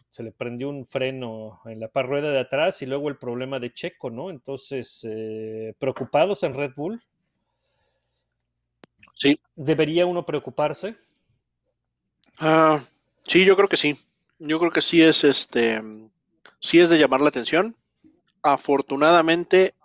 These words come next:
Speaker 2: en esta carrera, los dos eventos que tuvieron, que fueron los problemas de calentamiento en el coche de Max el,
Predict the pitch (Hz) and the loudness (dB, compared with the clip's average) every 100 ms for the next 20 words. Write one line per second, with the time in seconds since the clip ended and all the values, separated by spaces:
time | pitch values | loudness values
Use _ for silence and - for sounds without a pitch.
0 | _ 135 131 135 139 - 147 127 135 151 | _ -8 -6 -2 0 0 0 2 4 6
1 | 151 131 120 139 147 - - - _ _ | 4 2 0 0 0 -4 -10 -12 _ _
2 | _ _ _ _ _ _ _ 127 139 147 | _ _ _ _ _ _ _ 0 2 0
3 | 147 143 - 123 139 139 131 123 135 131 | -4 -4 -6 2 4 4 -2 -6 -6 -4
4 | - 127 139 135 120 110 120 117 135 123 | -2 0 0 0 -2 -2 0 0 -2 -4
5 | 131 135 123 113 127 139 123 127 127 127 | -4 -4 -6 -8 -6 -2 -2 -2 -2 -4
6 | 117 | -4